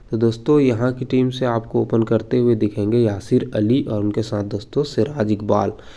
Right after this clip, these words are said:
ये दोनों दोस्तों most probably आपको ओपन करते दिखेंगे। दोनों के पास टी टेन का एक्सपीरियंस है।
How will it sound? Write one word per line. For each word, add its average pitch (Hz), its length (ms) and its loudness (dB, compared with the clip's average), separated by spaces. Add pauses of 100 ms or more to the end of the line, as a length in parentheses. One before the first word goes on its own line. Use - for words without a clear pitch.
(240)
ये 117 100 8
दोनों 117 280 6
दोस्तों 135 340 4
most 120 220 2
probably 117 320 4
आपको 107 360 -2
ओपन - 320 -2
करते 113 360 -2
दिखेंगे। 117 420 2
दोनों 123 340 4
के 139 80 2
पास 127 300 0
टी 127 80 4
टेन 123 200 2
का 123 120 0
एक्सपीरियंस 127 520 -2
है। 156 120 0